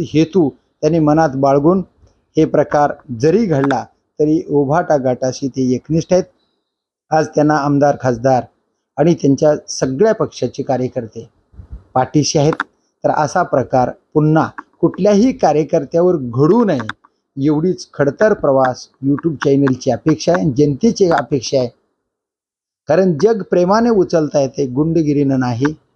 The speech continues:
हे आतापर्यंत सत्य झालंय. तर बघूया येणाऱ्या काळामध्ये कुणी कसं वागायचं, कुणी कसं वागायचं नाही, हे ज्याची त्याने ठरवावं.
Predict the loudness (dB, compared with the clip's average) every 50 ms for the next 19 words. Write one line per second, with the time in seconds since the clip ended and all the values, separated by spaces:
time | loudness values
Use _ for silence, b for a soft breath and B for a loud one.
0 | _ _ _ _ _ _ -20 -6 0 2 2 2 2 0 -4 -4 -2 -4 -4 -2
1 | 0 0 -2 -2 -4 -6 -8 -4 _ -2 0 0 0 -2 -4 -6 -8 -12 -14 _
2 | _ _ _ _ _ _ _ 0 0 2 2 2 2 2 2 2 2 0 -2 -8
3 | _ _ _ -2 0 2 2 2 2 2 2 0 0 0 2 2 2 2 2 0
4 | 0 -2 -2 -4 -6 -10 _ _ _ -2 0 0 0 0 -2 -2 -4 -2 0 0
5 | 2 2 4 2 2 0 0 0 0 0 -2 -4 -6 _ _ _ _ _ _ -4
6 | -2 -2 -2 -2 -2 -4 -2 0 0 2 2 2 2 2 2 2 2 2 0 -2
7 | -2 -2 -4 -6 -8 _ _ _ _ _ _ -2 0 0 2 2 0 0 0 -2
8 | -2 0 0 0 0 0 0 0 0 2 2 0 0 -2